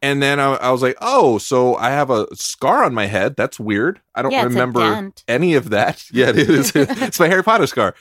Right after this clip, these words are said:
Speaker 1: So I don't remember any of that, which is, it's very strange, right?
Speaker 2: But it, it's also a hallmark, um, symptom of anyone who've had a stroke.
Speaker 1: Oh, yeah.
Speaker 2: Yeah,
Speaker 1: Like, so,
Speaker 2: memory
Speaker 1: so,
Speaker 2: loss.
Speaker 1: uh, m-, um,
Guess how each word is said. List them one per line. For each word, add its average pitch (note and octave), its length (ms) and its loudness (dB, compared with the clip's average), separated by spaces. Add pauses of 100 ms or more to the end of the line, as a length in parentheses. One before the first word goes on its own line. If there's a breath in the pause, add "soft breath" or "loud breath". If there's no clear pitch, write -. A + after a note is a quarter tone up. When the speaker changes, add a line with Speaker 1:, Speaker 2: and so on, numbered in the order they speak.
(180 loud breath)
Speaker 1:
So - 140 -2
I D#3 140 2
don't F3+ 120 2
remember D#3+ 440 0
any D#3 240 -2
of C#3 100 -2
that, A2 220 2
which G#2+ 120 -6
is, G2 140 -6 (220)
it's C3+ 140 -4
very F3 220 2
strange, A2+ 760 -6
right? G#2 120 0
Speaker 2:
But B3+ 80 2
it, A#3+ 220 0
it's A#3+ 220 -2
also G#3+ 580 -4 (120)
a G3 80 0
hallmark, F#3 720 -2 (120)
um, D#3+ 440 -2
symptom D#3+ 600 -6
of D#3+ 340 -6 (720)
anyone F#3 260 -4
who've D#3+ 200 -8
had D3+ 160 -6
a - 80 -18
stroke. - 400 -12
Speaker 1:
Oh, G#3 240 4
yeah. A3 240 4
Speaker 2:
Yeah, F3+ 40 4
Speaker 1:
Like, C3 200 0
so, - 100 -4
Speaker 2:
memory F#3+ 120 0
Speaker 1:
so, E3+ 180 4
Speaker 2:
loss. D3 180 -2
Speaker 1:
uh, C#3+ 180 -2
m-, C#3+ 280 -4
um, B2 400 0